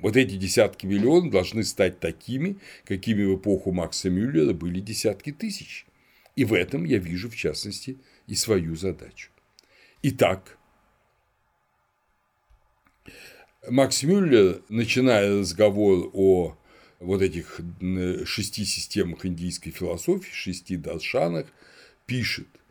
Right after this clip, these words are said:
«Индийская философия имеет то огромное преимущество, что каждое из её положений излагается в сутрах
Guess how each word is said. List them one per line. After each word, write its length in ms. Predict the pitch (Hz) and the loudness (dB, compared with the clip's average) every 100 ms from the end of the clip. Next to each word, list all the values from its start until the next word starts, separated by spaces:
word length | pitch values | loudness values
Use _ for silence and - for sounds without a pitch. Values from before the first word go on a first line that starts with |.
| _ _ _ 120 | _ _ _ -4
«Индийская 640 | 127 113 170 - - 120 | -2 2 2 2 0 -2
философия 840 | - 110 98 - 180 190 - 98 87 101 | 4 4 4 4 2 2 0 -2 -2 -2
имеет 480 | 113 147 143 110 - | 2 4 4 4 4
то 160 | 113 | 6
огромное 720 | 110 95 107 127 127 95 87 85 | 6 4 6 6 6 4 -2 -6
преимущество, 1040 | - 90 80 110 180 - - - - - - - - - | -6 -6 -4 -2 -2 -4 -10 -12 -14 -16 -16 -20 -20 -12
что 260 | - - 113 | 0 2 4
каждое 640 | - 151 160 123 104 104 | 6 6 6 4 0 -2
из 120 | 92 | 0
её 240 | 107 127 | 4 4
положений 880 | 190 113 95 90 - 170 180 113 82 80 | 6 4 6 4 2 0 0 -2 -6 -6
излагается 960 | 98 92 104 101 127 127 107 - - | -4 2 4 6 6 6 4 0 -2
в 100 | - | -2
сутрах 680 | - - 175 160 87 71 - | -4 -2 -2 -2 -2 -4 -8